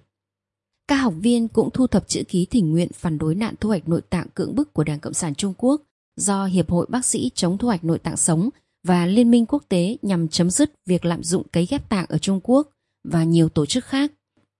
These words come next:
Đơn thỉnh nguyện kêu gọi lãnh đạo các nước khối G bảy và G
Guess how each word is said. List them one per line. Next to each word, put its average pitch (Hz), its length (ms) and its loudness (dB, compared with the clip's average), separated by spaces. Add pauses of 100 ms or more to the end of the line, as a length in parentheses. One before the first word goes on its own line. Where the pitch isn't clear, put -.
(320)
Đơn 254 220 2
thỉnh 180 240 2
nguyện 165 200 2 (120)
kêu 233 140 2
gọi 220 180 -2
lãnh 202 180 -4
đạo 233 160 -4
các 254 240 -6
nước 285 200 0
khối 185 240 -2
G 220 80 -4 (120)
bảy 156 340 0
và 165 280 -2
G 180 60 -4